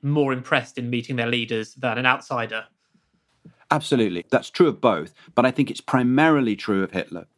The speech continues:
Speaker 2: I think what you see with Hitler is that, um, i-, i-, if you are,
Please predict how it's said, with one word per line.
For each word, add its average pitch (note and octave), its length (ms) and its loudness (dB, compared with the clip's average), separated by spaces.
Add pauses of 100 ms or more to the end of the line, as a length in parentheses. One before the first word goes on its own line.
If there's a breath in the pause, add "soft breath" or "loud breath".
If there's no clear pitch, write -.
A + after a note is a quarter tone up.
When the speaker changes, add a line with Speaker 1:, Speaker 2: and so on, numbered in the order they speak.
(240 soft breath)
Speaker 2:
I - 80 0
think B2+ 180 2
what D3+ 140 0
you D#3 60 0
see D#3 280 2
with C#3 180 -2
Hitler G#2 400 -2 (420 loud breath)
is A2+ 200 2
that, G#2+ 360 0 (160)
um, F#2 400 0 (1040)
i-, - 100 -6
i-, B2 180 -4
if D3 220 0
you D#3 220 4
are, C3+ 380 2